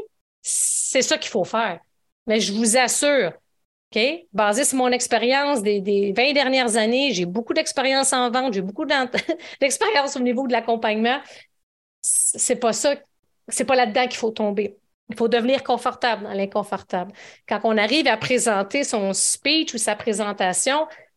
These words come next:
ben, c'est vraiment en connectant avec la personne, ne montrez rien à l'écran. Puis ça, ça l'a évolué, ça l'a changé aussi.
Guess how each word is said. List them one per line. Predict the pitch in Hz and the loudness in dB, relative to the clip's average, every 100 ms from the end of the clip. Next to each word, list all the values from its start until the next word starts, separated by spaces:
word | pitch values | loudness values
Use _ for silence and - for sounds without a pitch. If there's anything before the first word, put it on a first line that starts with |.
| - | 0
ben, | 214 208 208 | 2 4 2
c'est | - 226 | 2 2
vraiment | 202 214 226 254 277 302 - | 2 2 4 2 2 -2 -6
en | 220 208 | -6 -4
connectant | - 269 254 254 285 | -2 0 0 -2 -4
avec | 277 - | -2 -2
la | 262 | 0
personne, | 262 - 285 294 | 0 0 0 2
ne | 233 | 2
montrez | 208 233 285 - 302 | 2 2 0 0 0
rien | 233 247 247 | 2 2 2
à | 214 | 2
l'écran. | 202 196 - 196 - _ | 0 -2 -4 -6 -8 _
Puis | - | 0
ça, | 392 | 2
ça | 440 427 302 | 2 2 2
l'a | 285 | 2
évolué, | 254 277 254 285 339 | 2 2 2 2 2
ça | 311 | 2
l'a | 247 240 | 2 2
changé | - 233 226 269 339 | 0 0 0 0 0
aussi. | 233 - - 233 | 0 0 -2 -4